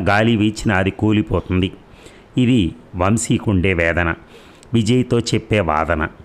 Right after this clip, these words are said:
స్నేహితుడిగా చేసే బోధన. అయితే దీనికి పూర్తిగా వ్యతిరేకంగా ఉండే వాదన విజయ్ కూడా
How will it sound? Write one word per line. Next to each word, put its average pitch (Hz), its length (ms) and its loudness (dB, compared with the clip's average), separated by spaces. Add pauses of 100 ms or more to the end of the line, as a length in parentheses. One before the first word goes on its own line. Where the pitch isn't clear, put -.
(1080)
స్నేహితుడిగా 170 720 2
చేసే 123 420 0
బోధన. 92 460 0 (380)
అయితే 98 400 -2
దీనికి 104 360 0
పూర్తిగా 143 560 -2
వ్యతిరేకంగా 131 640 0
ఉండే 120 260 2
వాదన 104 400 2
విజయ్ 104 340 2
కూడా 101 260 0